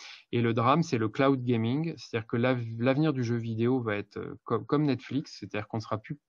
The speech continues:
possesseur de consoles de jeu ni, ni de, ni de jeux vidéo chez soi, mais ce sera un abonnement au mois et on aura accès à tous les jeux vidéo qu'on veut. Ça commence, hein, déjà avec la, la dernière Xbox.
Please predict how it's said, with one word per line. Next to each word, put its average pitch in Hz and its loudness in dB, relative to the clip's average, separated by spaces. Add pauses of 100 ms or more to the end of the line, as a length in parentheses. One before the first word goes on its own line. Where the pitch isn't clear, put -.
(100)
possesseur 127 -2
de 117 -4
consoles 113 -4
de 113 -4
jeu 120 -4
ni, 110 -4
ni 101 -8
de, 98 -10
ni 113 -6
de 104 -6
jeux 110 -4
vidéo 113 -4
chez 110 -6
soi, 131 -4 (520)
mais 120 0
ce 113 -2
sera 143 0
un 123 4
abonnement 139 6
au 123 6
mois 120 6
et 170 2
on 120 2
aura 110 2
accès 113 0
à 120 0
tous 156 -4
les 139 2
jeux 120 -2
vidéo 117 -2
qu'on 113 -4
veut. 113 -4
Ça 107 -10
commence, 123 -2
hein, 110 -4
déjà 104 -6
avec 135 -6
la, - -10
la 101 -6
dernière 123 0
Xbox. 113 -4